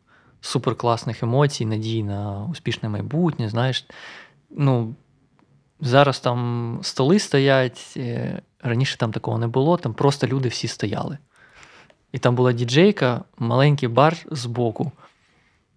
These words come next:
і просто всі танцюють. Ну, або спілкуються, там ку-, купа народу, я не знаю, скільки туди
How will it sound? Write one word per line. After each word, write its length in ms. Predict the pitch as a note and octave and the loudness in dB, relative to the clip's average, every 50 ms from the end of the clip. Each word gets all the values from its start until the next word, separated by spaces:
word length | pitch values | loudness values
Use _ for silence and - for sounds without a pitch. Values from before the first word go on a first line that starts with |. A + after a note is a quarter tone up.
| _ _ _ _ _ _ _ - | _ _ _ _ _ _ _ -8
і 100 | - A#2 | -8 -6
просто 360 | - B2+ C3+ C#3+ C#3+ - B2+ | 0 0 0 0 2 0 -4
всі 320 | - - - - B2+ B2+ | -4 -4 -6 -2 -2 -2
танцюють. 680 | B2+ - A#2 A2 A2+ - - - A#2 G#2+ G#2 - - - A#3 | -2 -2 -4 -4 -4 -6 -6 -6 -6 -6 -6 -8 -10 -8 -2
Ну, 140 | F3+ E3 E3 | 0 2 2
або 180 | C#3 A#2+ A#2 | 2 0 -2
спілкуються, 540 | - - - A#2 A2+ - C#3 D3 C#3+ - - | -4 -4 -6 -6 -4 -2 -2 -4 -4 -6 -8
там 260 | - A2 A2 A2 C#3+ F#3 - _ _ _ _ _ _ _ _ _ - | -8 -6 -6 -6 -8 -10 -14 _ _ _ _ _ _ _ _ _ -16
ку-, 140 | - - C#3+ | -14 -14 -14
купа 320 | - - C#3+ C#3 - C3 | -8 -6 -4 -2 0 0
народу, 380 | A#2 A#2 A#2 A#2+ C#3+ D#3+ D3 B2 | 0 0 0 0 0 0 0 0
я 80 | A2 A2 | -2 -4
не 80 | A#2 | -2
знаю, 200 | A2+ B2+ A#2 A2+ | -2 0 0 -2
скільки 300 | - - - A#2 - - - | -2 -4 -6 -4 -6 -6 -6
туди 360 | - A#2+ A2+ A#2 A2 A#2 | -6 -6 -4 -2 -4 -4